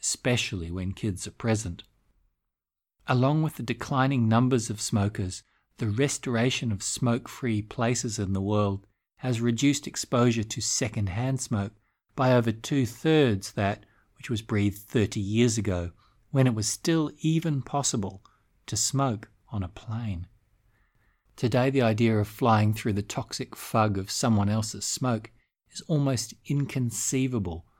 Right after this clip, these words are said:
let alone the risk it has of setting fire to the jet fuel and oxygen in the central tanks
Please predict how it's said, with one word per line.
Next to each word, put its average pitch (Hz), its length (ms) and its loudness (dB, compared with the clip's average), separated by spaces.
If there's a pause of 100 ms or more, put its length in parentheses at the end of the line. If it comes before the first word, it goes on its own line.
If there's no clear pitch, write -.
(220)
let 139 160 2
alone 120 300 6
the 98 100 4
risk 107 380 0
it - 80 -8
has 101 260 0
of 95 100 -10
setting 101 320 0
fire 113 380 4
to 110 160 -4
the 90 100 -4
jet 92 320 -2
fuel 101 300 -2
and 92 100 0
oxygen 104 460 -2
in 92 80 -2
the 95 80 -4
central 101 340 -4
tanks 113 460 -2